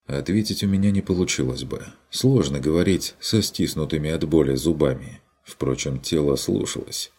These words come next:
поэтому я лишь пожал плечами и, растянув рот, развел руками, пытаясь изобразить крайнюю степень недоумения и растерянности. Представляю, как оно выглядело со стороны.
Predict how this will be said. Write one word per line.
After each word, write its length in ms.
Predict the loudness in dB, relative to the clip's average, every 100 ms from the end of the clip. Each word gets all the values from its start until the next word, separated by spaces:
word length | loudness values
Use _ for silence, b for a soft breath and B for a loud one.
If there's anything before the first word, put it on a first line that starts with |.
| -4
поэтому 380 | -2 -2 -2 0
я 160 | 2
лишь 200 | 2 -2
пожал 380 | 0 0 2 0
плечами 580 | 0 -4 0 -2 -2 -8 _ 2
и, 100 | 2
растянув 580 | 2 0 0 0 0
рот, 280 | 2 2 0 _
развел 540 | 0 0 0 0 0 0
руками, 600 | -4 0 -2 -2 -10 -20 -2
пытаясь 460 | -2 0 0 0 0
изобразить 720 | 0 0 0 2 0 -2 -4
крайнюю 560 | 0 2 2 -2 -4
степень 480 | -4 -2 0 -2 -2
недоумения 920 | -4 0 0 0 -2 -4 -6 -8 -14 _ 4
и 140 | 6
растерянности. 1040 | 6 0 -2 -4 -4 -8 -10 -8 -12 -12 -20 _ _ _ 0
Представляю, 840 | 0 0 -2 0 0 -2 -2 -6 _
как 280 | 0 0 0
оно 260 | 0 0
выглядело 680 | 2 2 4 2 4 4 2
со 220 | 0 -4
стороны. 600 | -2 -4 -4 -4 -6 -12